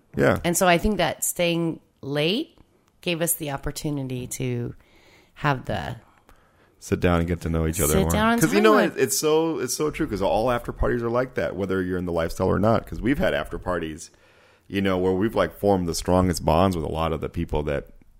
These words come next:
Speaker 1: we've known, have been not necessarily knowing them you know, going to watch a cover band, it's like the time is the sp-, the time that you spend with them after hours that you really understand that, "Oh, yeah, it's somebody that I know, I'm gonna know for a while."
Speaker 2: Yes.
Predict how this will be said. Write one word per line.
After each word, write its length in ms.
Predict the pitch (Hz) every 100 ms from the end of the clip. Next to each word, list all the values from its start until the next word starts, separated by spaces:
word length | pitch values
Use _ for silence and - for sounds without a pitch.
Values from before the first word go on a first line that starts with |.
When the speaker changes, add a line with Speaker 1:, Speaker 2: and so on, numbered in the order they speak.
| _ -
Speaker 1:
we've 180 | 92
known, 380 | 82 90 101 85
have 240 | 78 80 90
been 320 | 90 80 -
not 200 | 90 98
necessarily 420 | 82 - 95 87 -
knowing 280 | 90 92 90
them 240 | 85 78 80 - - - - - - - -
you 100 | 90
know, 120 | 85
going 220 | 92 87
to 60 | 82
watch 200 | 76 -
a 40 |
cover 220 | 104 110
band, 400 | 87 73 71 73
it's 280 | 67 - -
like 260 | 65 - -
the 80 |
time 360 | 87 101 101 87
is 200 | 67 80
the 80 | 80
sp-, 200 | - -
the 80 | 95
time 200 | 104 101
that 100 | 80
you 60 |
spend 220 | 80 - 87
with 120 | 82
them 140 | 78 - -
after 480 | 80 82 - 85 78
hours 400 | 82 87 73 65
that 120 | -
you 120 | 80
really 560 | 80 85 82 80 80 - _ _ _ -
understand 460 | 90 80 82 80
that, 80 | 82
"Oh, 80 | 151
yeah, 120 | 139
it's 100 | 120
somebody 260 | 123 120 110
that 100 | 101
I 80 |
know, 540 | 87 87 87 87 85 -
I'm 180 | 90 90
gonna 160 | 90
know 260 | 80 85 82
for 180 | - 76
a 60 |
while." 340 | 67 65 57 -
Speaker 2:
Yes. 440 | 170 156 - -